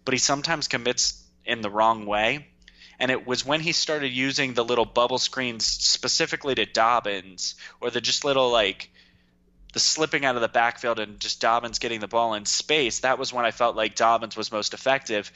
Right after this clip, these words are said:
Whereas Weber, I think Weber's best used at the beginning of games to just wear out the defense because he's more of that power back style. And I felt like he misused him in that way.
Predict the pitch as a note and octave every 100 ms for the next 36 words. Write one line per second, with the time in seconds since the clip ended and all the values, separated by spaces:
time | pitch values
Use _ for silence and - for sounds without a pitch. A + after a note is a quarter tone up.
0 | - - B2 A#2+ G#2+ G2+ B2 C#3+ D3+ A#2+
1 | G#2+ G2+ _ _ - A#2 - C3 A2 C3+
2 | D#3 D3+ - - - A#2 A#2+ - G2 A#2+
3 | A#2+ G#2+ G#2 - G#2 F#2+ A#2+ A#2+ A2 F#2+
4 | A2+ A2+ G#2+ - - A2 - A2+ A2+ G#2+
5 | G#2 - G2 A#2 A2+ A2 - G#2+ A2 A2
6 | G#2 A2 A2 G#2 F#2+ - A2+ G#2+ G2 F#2+
7 | G2 F#2 - - A2 G2+ D#2 - - -
8 | - - A#2 A#2 A2+ A2+ - E3 D#3 -
9 | B2+ A2+ B2 - A#2 B2+ B2 A2+ A2 G#2+
10 | G#2 G2 A2 G#2 F2 G#2+ G#2+ G2 G2